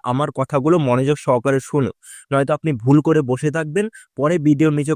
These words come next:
কমেন্ট করবেন বা একে কল করবেন, ওকে কল করবেন। তাই আমার কথা অনুযায়ী চলুন, অবশ্যই আপনি ভালোভাবে, সফলভাবে ফর্মটাকে ফিল আপ করতে পারবেন। প্রথমেই বলে দিচ্ছি, ভিডিওটা অনেক বড় হবে, কারণ আমি প্রত্যেকটা জিনিস একদম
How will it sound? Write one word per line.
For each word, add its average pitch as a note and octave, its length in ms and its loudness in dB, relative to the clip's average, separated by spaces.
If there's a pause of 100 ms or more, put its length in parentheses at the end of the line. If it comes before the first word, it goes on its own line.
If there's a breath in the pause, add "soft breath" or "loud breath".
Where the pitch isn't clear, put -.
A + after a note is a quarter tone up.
কমেন্ট C3+ 360 -2
করবেন D3 360 0
বা C#3+ 140 -2
একে C3+ 300 -4
কল D3 200 -2
করবেন, D#3 300 0 (120)
ওকে C3 260 -4
কল G2+ 200 -2
করবেন। G#2 340 -2
তাই C#3 140 -6
আমার D3+ 320 0
কথা D3 260 -2
অনুযায়ী D3+ 460 0
চলুন, C3+ 300 2 (120)
অবশ্যই F3 680 0
আপনি C3 280 -2
ভালোভাবে, C#3+ 600 0
সফলভাবে C3+ 580 0 (120)
ফর্মটাকে A#2+ 420 -2 (100)
ফিল B2+ 140 0
আপ A2 200 -4
করতে G#2 320 -2
পারবেন। F#2+ 320 -6 (120)
প্রথমেই E3 440 2
বলে C#3 220 0
দিচ্ছি, C3+ 320 -2 (180)
ভিডিওটা C#3 360 2
অনেক A#2+ 420 -2
বড় G#2+ 180 -2
হবে, G2+ 280 -8 (160)
কারণ A#2 240 -4
আমি C3 120 -4
প্রত্যেকটা - 680 -6
জিনিস B2 240 2 (120)
একদম D3+ 300 0